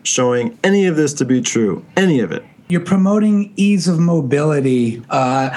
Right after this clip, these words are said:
Speaker 2: I think the, the warm-up is not in the stretching itself, but in a very slow progression of the mo-, the movement that you're trying to do. You know?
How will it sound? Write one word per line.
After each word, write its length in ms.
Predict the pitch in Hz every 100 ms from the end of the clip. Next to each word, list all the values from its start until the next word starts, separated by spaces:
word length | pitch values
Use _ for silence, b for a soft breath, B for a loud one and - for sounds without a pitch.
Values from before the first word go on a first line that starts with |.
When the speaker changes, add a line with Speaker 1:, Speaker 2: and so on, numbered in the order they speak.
| -
Speaker 2:
I 140 | 196
think 260 | 220 240 -
the, 200 | 202 196
the 120 | 170
warm-up 480 | 160 190 196 165 151
is 140 | 143
not 280 | 160 175 175
in 160 | 165 156
the 80 |
stretching 420 | 127 - 165 151 143
itself, 420 | 139 180 170 139
but 180 | 147 151
in 160 | 151
a 60 | 143
very 320 | 127 165 165
slow 320 | - 156 151
progression 680 | 143 139 120 143 139 147 135
of 300 | 139 139 127 B B -
the 80 |
mo-, 320 | 147 143 135 147
the 220 | 170 139
movement 440 | 143 170 165 147 135
that 180 | 139
you're 80 | 139
trying 440 | 131 151 139 135 131
to 100 | 127
do. 460 | 110 123 123 82 - B B B -
You 100 | 123
know? 180 | 120